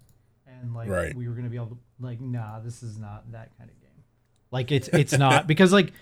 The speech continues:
Speaker 1: the, I thought, like, oh, we're gonna be able to use the motion control shit and all that, and that's gonna be cool. No,
Speaker 2: Yeah.
Speaker 1: it's, the motion control stuff is not real good, I don't think.
Speaker 2: Oh,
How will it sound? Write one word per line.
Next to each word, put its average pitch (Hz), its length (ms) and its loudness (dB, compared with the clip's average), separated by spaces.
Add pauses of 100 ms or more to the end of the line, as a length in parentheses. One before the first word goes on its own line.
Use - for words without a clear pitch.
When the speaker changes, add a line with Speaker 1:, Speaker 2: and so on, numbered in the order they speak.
(320)
Speaker 1:
the, 165 380 6 (100)
I 196 120 6
thought, 202 240 8
like, 170 200 4
oh, 175 140 6
we're 160 140 6
gonna 165 120 6
be 160 60 8
able 151 100 6
to 139 80 4
use 135 160 2
the 131 80 0
motion 123 280 0
control 135 340 -4
shit 135 380 -2
and 123 80 -4
all 120 140 -2
that, 123 280 -4
and 120 80 -2
that's 123 200 -2
gonna 127 140 -4
be 127 80 -6
cool. 131 280 -8
No, 123 120 0
Speaker 2:
Yeah. 147 260 4
Speaker 1:
it's, 127 320 -10 (380)
the 151 80 4
motion 160 260 8
control 123 300 6
stuff - 280 -2
is 107 200 -6
not 110 380 -6 (180)
real 123 300 -14
good, 82 260 -16
I 82 80 -16
don't 90 240 -18
think. - 340 -20 (720)
Speaker 2:
Oh, - 60 -10